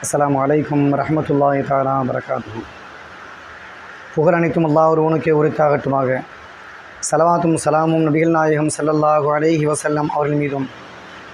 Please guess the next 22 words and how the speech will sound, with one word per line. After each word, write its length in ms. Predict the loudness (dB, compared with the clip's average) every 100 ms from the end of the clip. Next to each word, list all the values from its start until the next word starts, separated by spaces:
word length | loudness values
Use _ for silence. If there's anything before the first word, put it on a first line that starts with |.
| -20 -4
அவர்களின் 440 | 2 4 4 2 2
குடும்பத்தார்கள், 840 | 2 2 4 2 4 2 2 0 -2
நல்லவர்கள், 760 | 0 2 2 2 0 0 0 -2
நம்மவர்கள் 760 | -4 0 2 2 0 0 0 -2 -2
அனைவர்கள் 360 | 0 2 2
மீதும் 340 | 0 0 -2 -4 -12 -20 -20 -20 -20 -20 -2
என்றென்றும் 720 | 2 4 4 4 2 2 0
நின்று 360 | 0 0 2 0
நிலவட்டுமாக. 720 | 0 0 -2 -6 -8 -6 -8 -10 -16 -20 -20 -20 -20 -20 -20 -4 2
அல்லாஹ்வின் 340 | 4 4 4
மகத்தான 440 | 2 0 0 0
கருணையின் 420 | 0 0 2 2 0
காரணத்தினால், 680 | 0 0 -4 -4 -4 -4 -6 -20 -20 -20 -20 -20 -6
இஸ்லாமிய 540 | -2 2 2 4 2 2
தகவல்கள் 680 | 2 2 2 4 4 4 2
என்ற 200 | 0 2
இந்த 160 | 2 2
சேனல் 300 | 2 2 2
மூலமாக 520 | 2 2 0 0 -2 -4 -14 -20 -20 -20 -20 -20 -6
பல்வேறு 420 | 0 4 8 8 6
செய்திகளை 480 | 4 4 4 4
பார்ப்பதற்கும் 720 | 2 2 2 2 2 2 2